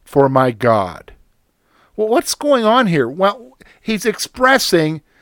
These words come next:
that as he's waiting, he's crying out to God, and, and it's tired him out. His throat is dry. Literally, he's,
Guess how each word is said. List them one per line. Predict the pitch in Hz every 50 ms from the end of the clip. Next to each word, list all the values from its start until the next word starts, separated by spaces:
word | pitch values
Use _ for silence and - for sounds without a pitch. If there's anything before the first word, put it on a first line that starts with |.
| _ _ _ _ _ _ _
that | - 180 175 180
as | 175 165 -
he's | 185 196 170 156
waiting, | 175 240 262 277 262 240 214 196 190 190
he's | 170 135 180 170 -
crying | - - 196 214 220 220 226 240 233 226
out | 214 214 214 208 -
to | - 180
God, | 147 160 156 147 147 147 156 156 170 165 - _ _ _ _ _ _ _
and, | 175 185 190 185 -
and | 190 196
it's | 202 196 - - -
tired | - - - - - 214 214 233 254 247 240 220 190
him | 180 208 196 196
out. | 196 208 208 190 139 - - _ _ _ _ _ _ _ _ _ _ _ _ _
His | - 170 190 175
throat | - - 202 196 208 220 247 247 254 -
is | 220 202 190 160 139
dry. | - - 208 196 190 175 165
Literally, | 160 165 196 214 233 233 220 220 214 214 202
he's, | 165 185 196 180 160